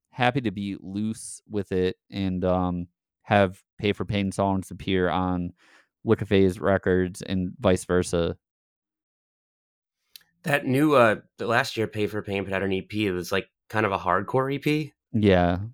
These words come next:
Speaker 1: it's mostly Dennis.
Speaker 2: Okay. Yeah, that was, I mean, you know,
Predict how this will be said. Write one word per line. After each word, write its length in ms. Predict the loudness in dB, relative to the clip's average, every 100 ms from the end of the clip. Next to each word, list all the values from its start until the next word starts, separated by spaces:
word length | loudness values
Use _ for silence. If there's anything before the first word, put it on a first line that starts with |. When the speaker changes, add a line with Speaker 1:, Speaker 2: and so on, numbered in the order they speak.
| _
Speaker 1:
it's 160 | -10 0
mostly 340 | 2 2 -2
Dennis. 680 | -2 -4 -4 -8 -12 -20 _ _ _
Speaker 2:
Okay. 500 | 0 0 0 -2 -4 0
Yeah, 180 | 2
that 220 | 4 2 0
was, 120 | -2
I 100 | 2
mean, 260 | 4 4 4
you 100 | 4
know, 180 | 2